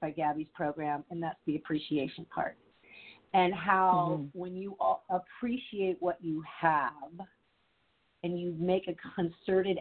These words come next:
Speaker 1: effort to either write those down, speak them out loud, uh, of what appreciating, you know, like, "I'm so grateful for this radio show. I'm so grateful for our listeners." We've talked about making gratitude always a part of our show. <laughs> We always go off. But what happens is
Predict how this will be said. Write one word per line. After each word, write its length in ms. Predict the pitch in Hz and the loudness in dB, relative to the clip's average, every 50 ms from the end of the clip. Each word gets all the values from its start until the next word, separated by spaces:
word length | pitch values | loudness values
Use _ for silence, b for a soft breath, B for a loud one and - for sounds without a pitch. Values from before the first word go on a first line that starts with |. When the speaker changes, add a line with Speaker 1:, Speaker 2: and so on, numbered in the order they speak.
| - | 2
Speaker 1:
effort 420 | 170 160 160 - - 156 147 - - - - | 4 4 4 2 0 -4 -4 -4 -6 -6 -2
to 240 | 180 160 151 151 147 | 2 2 4 2 2
either 280 | 156 160 156 151 143 143 | 2 0 0 0 -2 -4
write 340 | 139 135 131 - - - - | 0 2 2 2 2 0 0
those 180 | 190 175 170 165 170 - | 2 2 2 0 0 2
down, 500 | 170 160 160 160 160 160 160 165 160 190 - _ _ | 2 4 4 4 2 2 2 0 -2 -6 -10 _ _
speak 300 | - - 190 185 180 - - | -4 0 2 2 2 2 0
them 140 | 185 170 175 | 0 0 0
out 300 | 180 170 160 160 - 151 | 2 2 2 2 2 2
loud, 580 | 151 156 151 151 147 147 147 147 151 151 156 160 b b b b b b b b b _ _ - | 4 4 6 8 8 6 6 4 2 -2 -6 -12 b b b b b b b b b _ _ -2
uh, 200 | 175 170 160 160 - | 0 0 0 0 -2
of 140 | 185 170 165 | -2 -4 -4
what 340 | 160 156 165 190 196 - - _ - | -2 0 2 2 2 0 -4 _ -14
appreciating, 680 | 165 - - - 226 233 - - - 185 180 170 165 170 | -14 -10 -6 -4 -2 -2 -2 0 0 2 2 2 2 0
you 80 | 165 | -2
know, 120 | 165 160 160 | -2 -2 -2
like, 120 | 160 156 156 165 | -2 -4 -4 -6
"I'm 100 | 160 160 - | -8 -8 -6
so 100 | - 180 | -8 -6
grateful 380 | 175 180 175 175 - - 185 175 | -4 -4 -6 -6 -6 -8 -10 -6
for 100 | - 175 | -4 -4
this 180 | 165 170 170 - | -4 -4 -4 -4
radio 300 | 202 214 233 220 185 175 | -4 -2 -2 -2 -2 -4
show. 160 | - - 165 | -4 -4 -4
I'm 240 | 151 151 143 143 - - | -2 -2 -4 -6 -8 -10
so 120 | - 151 | -10 -8
grateful 360 | - 156 151 - - - 160 - - | -6 -6 -8 -8 -8 -10 -10 -8 -6
for 100 | 151 147 | -6 -4
our 160 | 143 147 151 | -2 -2 0
listeners." 460 | 156 165 165 165 - - 151 139 135 | 2 2 2 2 0 -4 -4 -2 2
We've 160 | 165 170 170 - | 2 2 2 4
talked 280 | 190 180 170 170 - | 4 4 4 4 2
about 240 | 160 156 147 143 - | 2 2 2 2 0
making 260 | 156 147 - - 165 | -4 -10 -10 -10 -10
gratitude 460 | 151 151 147 147 139 - _ 165 151 | -10 -8 -10 -10 -10 -8 _ -8 -6
always 220 | 147 151 160 160 160 | -4 -4 -4 -4 -4
a 60 | 147 | -6
part 200 | - - 160 147 | -6 -4 -4 -4
of 100 | 151 131 | -4 -4
our 100 | 143 147 - - | -6 -8 -6 0
show. 240 | - 160 156 156 170 | 4 4 4 4 4
<laughs> 40 | 170 | 2
We 120 | 214 185 | 2 2
always 220 | 175 180 175 170 165 - | 2 0 -2 -2 -4 -6
go 140 | 160 156 | -8 -8
off. 220 | 151 143 147 165 165 - - | -6 -4 -4 -4 -4 -2 -2
But 160 | 202 - - b b b b b b b _ _ _ _ | -2 -2 -2 b b b b b b b _ _ _ _
what 160 | - 196 - | -10 -8 -8
happens 500 | - 190 233 226 240 247 - 226 208 196 160 175 | -6 -4 -2 -2 -2 -2 -4 -10 -16 -16 -16 -14
is 320 | 175 170 165 156 165 160 | -12 -10 -10 -10 -12 -14